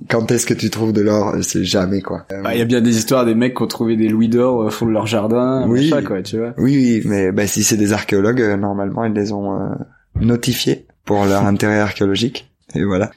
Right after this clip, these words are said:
Speaker 1: Mais il y a des gros,
Speaker 2: Ouais,
Speaker 1: il y a
Speaker 2: c'est
Speaker 1: des
Speaker 2: ça.
Speaker 1: gros débats là-dessus. Euh, genre là, il y a un, un musée en Espagne qui a récupéré une cargaison de,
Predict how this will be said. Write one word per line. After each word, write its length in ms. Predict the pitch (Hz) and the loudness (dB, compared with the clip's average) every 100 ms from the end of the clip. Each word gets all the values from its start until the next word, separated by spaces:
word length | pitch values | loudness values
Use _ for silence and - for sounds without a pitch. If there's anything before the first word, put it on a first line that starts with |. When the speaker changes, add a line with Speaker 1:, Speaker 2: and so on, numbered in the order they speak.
| _ - | _ 0
Speaker 1:
Mais 80 | 139 | 2
il 20 | |
y 40 | |
a 40 | 131 | 4
des 100 | 127 | 0
gros, 320 | 117 120 143 127 | 0 0 2 4
Speaker 2:
Ouais, 60 | |
Speaker 1:
il 40 | 131 | 2
y 20 | |
a 20 | |
Speaker 2:
c'est 60 | 127 | 2
Speaker 1:
des 60 | |
Speaker 2:
ça. 60 | 117 | 2
Speaker 1:
gros 140 | 123 | 2
débats 200 | 147 170 | 2 2
là-dessus. 340 | 120 110 113 107 | 2 0 0 2
Euh, 560 | 101 101 98 98 98 | 2 2 2 2 0
genre 220 | 98 107 | 2 2
là, 120 | 104 104 | 2 2
il 60 | |
y 40 | 107 | 2
a 60 | |
un, 100 | 98 - - | 0 -6 -6
un 120 | 104 104 | -2 0
musée 260 | 113 127 | 2 2
en 100 | 131 | 2
Espagne 260 | 123 - 127 | 0 0 0
qui 80 | 117 | 2
a 40 | |
récupéré 400 | 101 92 - 104 | 0 0 0 0
une 320 | 104 104 101 | 0 -2 -6
cargaison 480 | - 110 107 107 117 | -2 -2 2 2 2
de, 720 | 110 101 101 98 98 98 98 | 2 4 4 4 2 2 0